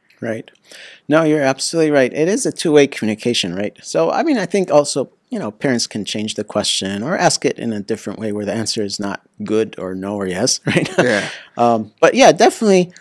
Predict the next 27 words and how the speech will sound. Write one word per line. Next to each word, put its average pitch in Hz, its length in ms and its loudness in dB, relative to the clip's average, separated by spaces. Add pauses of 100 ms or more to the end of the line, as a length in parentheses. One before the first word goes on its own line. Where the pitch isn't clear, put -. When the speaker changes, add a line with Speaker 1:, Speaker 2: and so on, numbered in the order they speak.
(120)
Speaker 1:
sometimes 175 640 -2
we, 147 300 -2
we 135 160 -4
ask 135 320 2
questions, 135 720 -4
um, 120 500 -2
to 160 100 -2
break 175 280 2
the - 140 2
ice. - 440 2
Uh, 120 260 -2
like - 320 -6
the 127 60 -2
example 135 400 -2
you 139 60 -2
gave 147 160 0
when 135 100 -2
Allah 127 120 0
subhanahu - 220 -10
wa 131 60 0
ta'ala 131 200 4
asked - 460 -2
Musa, 156 300 -6
alayhi 131 140 0
salam, 165 240 -4 (300)
he's, 151 420 0
uh, 135 260 6